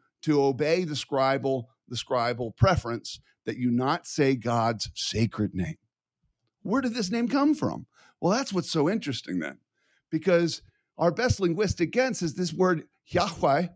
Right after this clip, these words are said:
it sounds like the verb to be. And, and it sound-, its form is very much like it. And we're, we're, we're, why would we be excited about the verb to be being attached to the name Yahweh? That's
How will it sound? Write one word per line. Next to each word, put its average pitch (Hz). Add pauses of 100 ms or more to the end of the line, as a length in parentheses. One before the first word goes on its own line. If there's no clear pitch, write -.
(380)
it 156
sounds 185
like 180
the 190
verb 160
to 190
be. 156 (720)
And, 151 (100)
and 151
it 147
sound-, 180
its 147
form 220
is 123
very 117
much 98
like 87
it. - (580)
And 147
we're, 190 (240)
we're, 151
we're, 147
why 151
would 226
we 180
be 170
excited 165
about 135
the 135
verb 135
to 165
be 135
being 127
attached 135
to 131
the 131
name 110
Yahweh? 147
That's 110